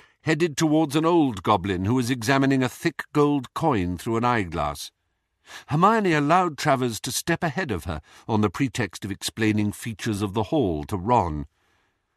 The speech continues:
The goblin tossed the coin he was holding aside, said to nobody in particular, "Leprechaun," and then greeted Travers,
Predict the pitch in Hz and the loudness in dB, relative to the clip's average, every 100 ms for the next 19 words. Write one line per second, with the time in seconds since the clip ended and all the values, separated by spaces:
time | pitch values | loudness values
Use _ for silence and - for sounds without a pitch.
0 | _ _ _ - 107 185 185 135 139 135 | _ _ _ -10 -2 2 2 4 2 2
1 | - - 220 - - 117 - 101 101 104 | 0 0 0 -2 -8 -4 2 2 2 0
2 | 104 92 120 123 127 127 - 165 117 87 | -2 0 -2 0 -2 -4 -4 -2 -2 -4
3 | - _ _ _ - - 139 113 110 123 | -8 _ _ _ -8 -4 -2 -2 0 2
4 | 113 110 101 90 - 151 - 131 117 - | 2 0 0 -2 -6 -4 -2 -2 -2 -4
5 | _ _ _ _ 165 180 180 - 156 - | _ _ _ _ -4 -2 -2 -4 -10 -8
6 | 156 170 196 220 233 185 107 _ _ _ | -4 -2 -2 -2 -6 -10 -12 _ _ _
7 | _ - 127 127 160 127 87 147 135 156 | _ -2 0 2 2 0 -2 -4 -2 -2
8 | 135 104 - 156 139 90 69 - | -2 -4 -8 -2 -2 -2 -10 -12